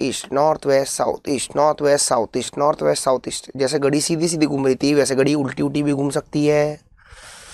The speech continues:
तो यहाँ पे ध्यान देना, नॉर्थ से आंटी, वेस्ट का आंटी, साउथ का आंटी, ईस्ट का आंटी, नॉर्थ का आंटी, वेस्ट का आंटी, साउथ, वो तो वापस वैसे भी चलते रहेगा ना। समझा कि नहीं समझा?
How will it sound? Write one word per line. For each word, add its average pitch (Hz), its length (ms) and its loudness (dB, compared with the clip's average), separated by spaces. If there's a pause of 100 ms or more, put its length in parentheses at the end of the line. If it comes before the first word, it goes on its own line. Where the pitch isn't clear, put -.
(420)
तो 135 80 4
यहाँ 127 180 4
पे 143 100 2
ध्यान 139 200 2
देना, 147 320 4
नॉर्थ 139 460 0
से - 200 -2
आंटी, 143 500 0
वेस्ट 131 360 0
का 151 160 0
आंटी, 135 440 0
साउथ 127 320 2
का - 200 -2
आंटी, 139 380 0
ईस्ट 135 380 -4
का 143 140 2
आंटी, 135 360 0
नॉर्थ 135 340 2
का 143 140 0
आंटी, 135 460 0
वेस्ट 135 320 0
का 143 120 0
आंटी, 135 380 -2
साउथ, 131 300 2 (120)
वो 135 100 -12
तो - 100 -18
वापस - 300 -6
वैसे 156 200 0
भी 165 100 -2
चलते 170 260 0
रहेगा 170 200 2
ना। 180 160 -8 (4000)
समझा 147 300 2
कि 190 60 0
नहीं 180 120 -2
समझा? 123 280 -12